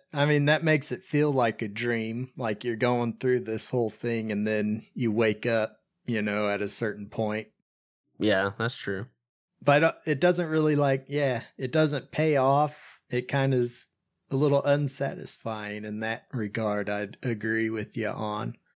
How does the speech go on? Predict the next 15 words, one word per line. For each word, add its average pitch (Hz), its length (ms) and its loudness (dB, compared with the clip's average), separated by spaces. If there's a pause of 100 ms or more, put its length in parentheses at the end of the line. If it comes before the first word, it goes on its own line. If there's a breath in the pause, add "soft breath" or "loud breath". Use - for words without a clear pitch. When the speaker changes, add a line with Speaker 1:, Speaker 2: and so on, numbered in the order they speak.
(260)
Speaker 1:
It's 127 220 2
a 101 60 0
gorgeous, 127 1040 2
like, 110 320 -2 (340)
story, 131 600 0
though, 104 500 -4
like, 107 260 -2 (180)
from 113 280 -2
visually 135 880 4 (300)
and 110 380 -4
how 120 220 2
it's 101 140 -4
shot 120 400 0
and 131 140 -4
everything. 135 640 0